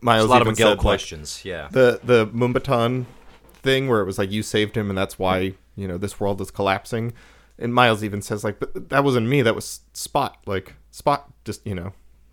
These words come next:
Speaker 1: did all this stuff." Um, so I think there's some questions there. So I really like the tension that sets up with Miles. I really like the stuff where, like, this is the main, like, thrust of what Miles is going through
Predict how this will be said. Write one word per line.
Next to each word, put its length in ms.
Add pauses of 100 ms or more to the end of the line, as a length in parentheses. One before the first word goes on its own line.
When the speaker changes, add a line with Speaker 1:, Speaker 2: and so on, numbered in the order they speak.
Speaker 1:
did 220
all 180
this 180
stuff." 320 (380)
Um, 420
so 120
I 40
think 220
there's 260
some 260
questions 420
there. 120
So 140
I 40
really 260
like 180
the 60
tension 480 (100)
that 180
sets 200
up 120
with 120
Miles. 420
I 40
really 440
like 260
the 80
stuff 320
where, 140
like, 320
this 180
is 80
the 100
main, 460 (800)
like, 380 (260)
thrust 500
of 120
what 140
Miles 320
is 120
going 280
through 380